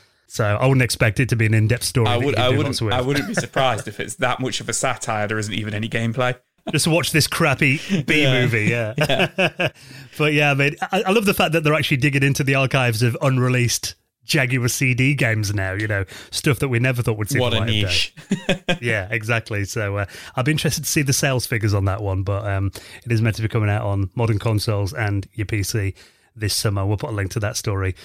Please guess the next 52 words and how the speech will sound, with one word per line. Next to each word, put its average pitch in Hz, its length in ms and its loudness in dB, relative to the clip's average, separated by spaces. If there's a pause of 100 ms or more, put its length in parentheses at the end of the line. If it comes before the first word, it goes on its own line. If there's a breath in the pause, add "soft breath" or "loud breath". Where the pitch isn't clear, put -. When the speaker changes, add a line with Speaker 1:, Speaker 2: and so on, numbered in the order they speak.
(140 loud breath)
Speaker 1:
in 104 120 -2
our 95 80 -2
show 104 220 -2
notes 101 320 -4
at 110 140 -6
the 104 80 -4
retro 104 460 -4
hour 101 340 -4 (100)
dot 135 160 -4
com. 185 320 0 (760 soft breath)
Now, 135 80 4
something 220 240 2
from 175 140 0
the 156 60 4
nineties 147 400 2
that 165 80 0
was 135 160 2
a 131 40 4
little 190 120 0
bit 120 120 0
more 104 140 0
successful 117 600 -4
than, 104 200 0
uh, 98 220 -2
the 110 100 -4
Atari 101 260 -2
<laughs> - 120 -4
Jaguar 143 260 -2
C 117 240 0
D, 110 200 0 (200 loud breath)
Space - 600 2
Jam. 95 580 0
Now, 127 140 0
of 127 80 0
course, 151 240 0
that 147 160 0
was, 120 240 2 (280 loud breath)
that 269 120 2
was 143 80 4
an 127 80 2
amazing 127 500 2
movie 120 260 0
back 113 220 -2
in 113 80 -2
the 104 80 -2
day, 110 160 0
kind 160 160 -2
of 139 80 2
like 147 140 0
Looney 147 380 2
Tunes 131 460 0
meets 135 540 -2